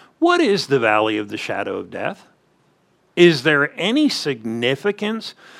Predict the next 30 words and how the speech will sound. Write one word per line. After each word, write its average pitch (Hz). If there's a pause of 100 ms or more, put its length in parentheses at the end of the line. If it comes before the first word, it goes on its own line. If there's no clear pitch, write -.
(140)
to 190
the 175
valley 180
of 175
the 170
shadow 180
of 156
death? 185 (560)
This 269
is 196
actually 151
a 123
location 127 (1700)
in 165
Israel. 139 (1200)
It 180
was 165
a 131
shortcut -
to 147
get 147
from 135
Jericho 156
to 139
Jerusalem 147
or 135
from 131
Jerusalem 139
to 135
Jericho. 135